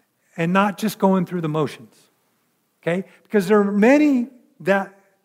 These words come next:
say, "Oh yeah, God, I love you, it's great." But man, you look at their life, you look at what's going on, and they are just going through the motions.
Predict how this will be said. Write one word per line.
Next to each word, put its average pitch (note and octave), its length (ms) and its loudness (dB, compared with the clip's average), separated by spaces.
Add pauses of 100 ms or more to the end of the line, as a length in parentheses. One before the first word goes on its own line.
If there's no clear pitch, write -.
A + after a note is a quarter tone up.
(260)
say, G#3 260 2
"Oh G#3+ 200 4
yeah, G#3+ 240 6
God, G#3 300 4
I G3 120 6
love G3 260 4
you, F#3 100 2
it's F3+ 80 -6
great." F#3+ 580 -2
But F3+ 160 -6
man, A#3 200 2
you C4 140 2
look D4+ 300 0
at D4 140 -2
their D4 160 0
life, B3 360 0 (340)
you A3 140 2
look C4 240 2
at D4+ 140 4
what's C4+ 180 -4
going B3 280 2
on, B3 260 2
and G#3+ 140 0
they C4+ 160 4
are A3 80 0
just C4+ 640 -4 (720)
going A3+ 600 0 (420)
through A3 540 0 (500)
the A3+ 100 -4
motions. A#3 680 -4